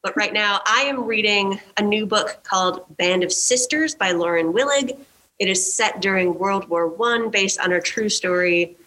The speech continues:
where a group of graduates from Smith College put a unit together, shipped over to France, and started trying to care for villagers who had been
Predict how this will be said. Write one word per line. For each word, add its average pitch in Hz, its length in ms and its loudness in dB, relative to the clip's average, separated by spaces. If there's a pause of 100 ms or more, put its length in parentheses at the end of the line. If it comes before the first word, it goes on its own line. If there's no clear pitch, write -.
(340)
where 190 200 -2
a 175 100 -2
group 190 380 -2
of 175 180 -4
graduates 185 480 -2
from 160 200 -2
Smith 214 380 -2
College 190 640 -2 (120)
put 220 120 0
a 208 40 2
unit 196 300 0
together, 175 600 0 (280)
shipped 247 360 0
over 190 180 0
to 185 80 0
France, 175 540 -2
and 175 120 2
started 170 440 0
trying 165 400 0
to 175 180 -2
care 170 360 0
for 165 200 -2
villagers 170 640 0
who 185 100 -4
had 165 140 -2
been 160 280 0